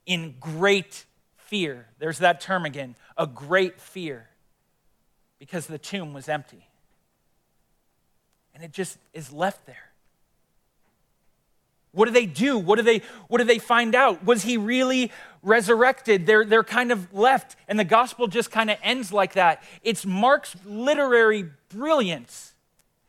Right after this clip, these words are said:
that he's leaving that question so that the reader has to ask and answer it ourselves.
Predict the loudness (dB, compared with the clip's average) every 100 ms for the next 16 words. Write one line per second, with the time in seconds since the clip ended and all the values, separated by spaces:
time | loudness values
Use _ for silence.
0 | -4 -4 -2 -6 -6 -6 -4 -4 -2 0
1 | -2 -2 0 0 0 -8 -6 -4 -4 -6
2 | -8 -10 -8 -4 -4 -2 0 -2 -2 -6
3 | -6 0 0 0 -6 -18 -14 -14 -12 -10
4 | -8 -6 -6 -8 -10 -10 _ _